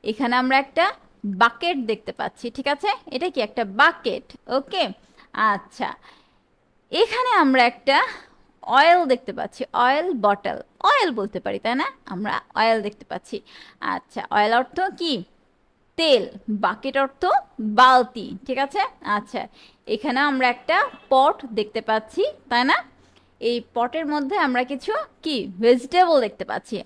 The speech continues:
পট অর্থ ঝুড়ি, ঠিক আছে? ঝুড়ি বা পাত্র। আর ভেজিটেবল, ভেজিটেবল অর্থ হচ্ছে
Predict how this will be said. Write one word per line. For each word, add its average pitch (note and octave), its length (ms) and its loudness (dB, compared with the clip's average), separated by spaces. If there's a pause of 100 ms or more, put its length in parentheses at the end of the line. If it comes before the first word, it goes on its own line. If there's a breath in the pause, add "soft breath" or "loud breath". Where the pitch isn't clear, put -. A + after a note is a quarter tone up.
(160)
পট A3 180 2 (100)
অর্থ C4 200 -6 (640)
ঝুড়ি, C#4+ 420 -2 (340)
ঠিক C4+ 200 -6
আছে? C4 180 -2 (600 soft breath)
ঝুড়ি C#4 280 -2 (120)
বা B3 80 4 (260)
পাত্র। A#3+ 300 0 (560 soft breath)
আর G#3 80 4 (180)
ভেজিটেবল, C#4+ 580 0 (140)
ভেজিটেবল D#4 440 -2 (120)
অর্থ A3 140 -6 (140)
হচ্ছে B3 260 0